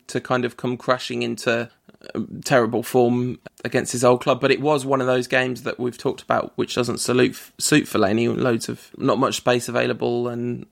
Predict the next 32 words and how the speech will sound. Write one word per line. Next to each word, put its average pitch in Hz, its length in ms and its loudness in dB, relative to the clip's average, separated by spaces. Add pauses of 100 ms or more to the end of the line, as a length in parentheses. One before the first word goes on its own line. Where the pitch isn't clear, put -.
(160)
all 120 140 2
that 120 180 4
kind 120 200 0
of 120 60 -4
stuff. 123 480 2
Um, 123 420 -2 (260)
but 156 180 0
yeah, 143 300 4
the, - 200 -10 (220)
Blint, 165 560 0
I 135 60 0
mean, 139 200 2
you 147 200 2
were 127 320 2 (420)
highly 127 380 2
critical 127 440 2
of 117 180 0
Blint, - 540 2 (220)
pointing 123 380 4
out 123 380 2
that 123 200 4
his, 117 360 0 (400)
uh, 120 220 4 (120)
statistical 127 640 2
contribution 131 840 0
was 127 140 0
extremely 139 720 2
minimal, 139 680 4
uh, 127 340 -2 (180)
as 123 160 -4
a 123 60 -4
screening 123 640 0